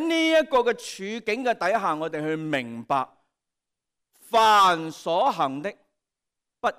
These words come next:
要發怨言。佢係講緊教會。當保羅話我哋努力嘅去作成得救嘅功夫。呢度講緊，所以跟住落去第十三節就 make sense 啦。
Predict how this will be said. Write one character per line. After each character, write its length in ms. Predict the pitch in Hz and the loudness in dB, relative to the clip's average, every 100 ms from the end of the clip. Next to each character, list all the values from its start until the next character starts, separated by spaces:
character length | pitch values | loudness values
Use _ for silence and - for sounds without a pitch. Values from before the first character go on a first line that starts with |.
| _ _ _ _ | _ _ _ _
要 340 | 139 139 135 | -12 -10 -10
發 320 | 123 135 123 - | -10 -6 -6 -10
怨 280 | 120 120 113 | -20 -18 -18
言。 200 | 110 107 | -20 _
佢 160 | 185 | -2
係 220 | 208 160 147 | 0 0 -2
講 340 | 135 151 185 | -4 -4 -4
緊 340 | 156 135 156 156 _ _ _ - | -6 -6 -8 -16 _ _ _ -12
教 300 | 120 117 123 | -8 -8 -10
會。 460 | 107 101 113 110 _ _ _ _ _ _ _ _ _ _ _ _ _ _ _ _ _ _ _ _ _ _ _ - | -14 -20 -20 -20 _ _ _ _ _ _ _ _ _ _ _ _ _ _ _ _ _ _ _ _ _ _ _ 0
當 200 | 381 381 | 2 4
保 140 | 320 | 4
羅 140 | 339 254 | 6 6
話 280 | 254 247 247 - _ _ _ _ _ _ _ _ | 6 6 2 -10 _ _ _ _ _ _ _ _
我 100 | 311 | 4
哋 140 | 294 269 | 6 6
努 300 | 254 269 302 | 6 6 6
力 100 | 262 | 4
嘅 320 | 254 262 254 - 226 | 4 2 0 0 2
去 120 | 262 | 2
作 260 | 262 277 226 | 4 2 2
成 400 | - 233 185 190 | -2 -2 -2 -2
得 140 | 330 320 | -4 0
救 160 | 262 226 | 0 0
嘅 200 | 240 240 | -2 -2
功 340 | 294 285 277 | -2 0 -2
夫。 680 | 247 - - 277 240 143 110 _ _ _ _ _ _ | -6 -12 -10 -6 -4 -6 -12 _ _ _ _ _ _
呢 120 | - 285 | -10 -2
度 180 | 220 | -2
講 320 | 208 180 214 247 | 0 -2 -4 -4
緊， 360 | 175 202 240 | -4 -4 -8
所 200 | - 196 | -8 -6
以 200 | 233 208 | -4 -6
跟 360 | - 302 311 277 | -2 2 4 2
住 180 | 185 208 | 0 2
落 180 | 185 196 | 2 2
去 100 | 196 | 0
第 140 | 165 | -4
十 140 | 156 | -6
三 320 | 147 240 208 196 | -6 -4 -4 -4
節 120 | 156 | -14
就 140 | 147 | -10
make 200 | 135 170 | -8 -8
sense 340 | - 156 143 | -8 -8 -8
啦。 100 | 127 | -10